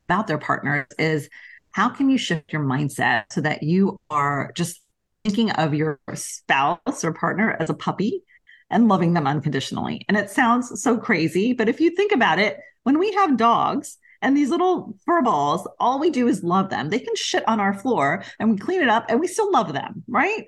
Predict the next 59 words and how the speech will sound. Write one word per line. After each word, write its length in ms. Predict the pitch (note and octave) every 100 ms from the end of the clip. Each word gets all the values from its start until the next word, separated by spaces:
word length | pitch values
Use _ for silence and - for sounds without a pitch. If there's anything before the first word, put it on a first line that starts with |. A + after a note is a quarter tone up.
| -
And 180 | D4+
so 180 | - D#4+
we 100 | A3+
might 140 | E4 G#4
be 60 |
a 40 | F#4+
little 140 | D#4+
frustrated 420 | - A3+ - A3+
in 60 | G#3+
the 60 |
minute, 320 | G3 F3 G3+ -
but 180 | G#3 A3
it 80 | A#3
doesn't 260 | F#4+ F#4+
last 300 | D4 E4+ A#3+
very 180 | - B2
long. 400 | A2 - - - _ _ _ _ _
So 100 | A3+
why 140 | C#4
can't 200 | E4 A4
we 100 | G#4+
do 100 | F4+
that 160 | F#4+ F4
with 100 | F4
our 160 | E4
partners, 560 | E4 G4+ - - - - _
right? 340 | - D#3+ A3+ - - - -
So 140 | -
it's 100 | B3+
having 460 | - - A#3+ C#4+ C#4+
this 160 | C4 - -
unconditional 600 | G3 G3+ G3 E3+ - C#3+
love. 240 | C#3 E3
So 120 | G3
even 240 | F3+ B3 B3+
if 160 | A#3
you 120 | G3+ G3
have 200 | F#3+ F#3+
to 80 | F#3+
just 180 | E3+ -
intentionally 600 | E3+ - F#3 - G3 G3
shift 340 | - E3 E3
your 100 | C#3+
mindset 540 | C#3 C3+ D#3 E3+ F#3+ -
to 80 |
say, 480 | D3 D#3 D#3 D3+ D3 D3 - - _ _ _ -
"My 300 | C#3+ D#3 G3
partner 360 | G3 F3 E3
is 160 | D3+ D3
here 200 | D3+ D3+
for 160 | D3+
me 160 | C3+ C#3
to 100 | D3
love 480 | B2+ C#3+ D#3 F#3+ G3
unconditionally, 800 | D3+ D#3+ C#3 C#3 - F3+ F3+ G3
just 260 | F#3+ -
like 140 | C#3 C#3+
a 60 |
puppy." 420 | C#3+ - - -